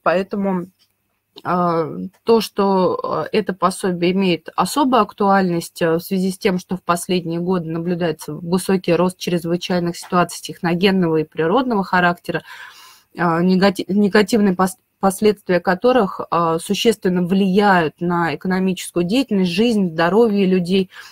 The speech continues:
экологию окружающей среды, то, а, вопрос о том, о значимости и необходимости этой книги как-то сам собой отпал.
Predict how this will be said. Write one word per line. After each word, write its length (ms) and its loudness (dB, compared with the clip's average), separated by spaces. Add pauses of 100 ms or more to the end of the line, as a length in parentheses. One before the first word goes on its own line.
экологию 680 2
окружающей 680 -4
среды, 460 -4 (800)
то, 360 0
а, 380 0 (420)
вопрос 540 0
о 80 2
том, 240 -2
о 140 2
значимости 720 -2
и 40 -4
необходимости 720 -4
этой 160 -6
книги 280 -4
как-то 340 -6
сам 260 -2
собой 340 -2
отпал. 400 -2